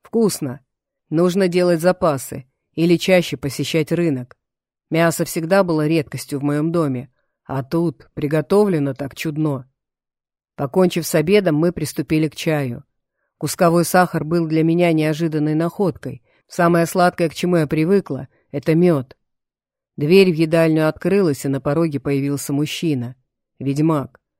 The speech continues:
Оглядевшись, он заметил нас и вдруг приблизился, слегка поклонившись, сказал: «Приятного аппетита, сударыня!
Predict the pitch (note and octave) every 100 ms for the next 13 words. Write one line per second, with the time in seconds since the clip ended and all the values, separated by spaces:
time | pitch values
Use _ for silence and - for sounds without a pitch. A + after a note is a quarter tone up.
0 | _ _ _ - D3+ E3 D#3+ G3 F#3+ -
1 | C#3+ E3 D#3 D3+ D#3+ E3+ D3 D3 D3 E3+
2 | F3 - _ _ - C#3+ C#3 E3 D3 -
3 | D#3 E3 F#3 D3 C3 B2+ D3+ D3 _ _
4 | _ - D#3 - E3 D#3 C#3+ D#3 D#3 F3
5 | - B2+ - E3 D3+ D#3+ C3+ B2+ _ _
6 | _ _ _ _ _ _ D3 D#3+ D#3 D3
7 | D3+ D3+ D3 D#3 E3 G#3+ A#3+ - G3+ D#3+
8 | C#3+ C3 B2+